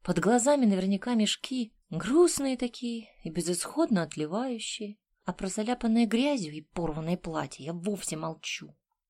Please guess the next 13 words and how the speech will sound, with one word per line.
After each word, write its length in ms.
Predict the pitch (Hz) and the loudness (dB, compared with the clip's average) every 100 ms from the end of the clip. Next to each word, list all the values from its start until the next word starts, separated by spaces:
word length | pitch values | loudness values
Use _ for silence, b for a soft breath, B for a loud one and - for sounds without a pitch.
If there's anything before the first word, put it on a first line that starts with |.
| _ | _
Великородие 680 | 196 233 - 294 330 320 330 | -8 -6 -4 0 2 2 0
выдернуло 640 | 311 226 135 147 147 147 | 2 -2 0 -4 -4 -4
из 140 | 156 151 | -4 0
моих 260 | 180 180 | 0 0
рук 160 | 196 180 | -4 -2
бутылку 800 | 175 220 311 320 311 165 135 - _ | -6 -4 -4 -4 -4 -10 -10 -14 _
и, 80 | 247 | 0
глянув 440 | 214 262 294 277 - | 2 0 0 -4 -4
на 160 | 269 | -6
этикетку, 680 | 269 277 - 320 - 320 311 - | -2 -4 0 -2 0 -4 -4 -8
хмыкнула. 920 | - 220 208 185 - 180 180 180 - _ _ - - - | -2 6 6 4 -2 -10 -10 -12 -18 _ _ -20 -10 0
«Посредственное». 1200 | 165 - 247 320 349 - - 139 - - - - _ _ | 2 2 -4 -4 -6 -10 -10 -8 -8 -10 -14 -16 _ _
«Фи!» 640 | - - - 311 277 254 | -12 -6 4 4 4 2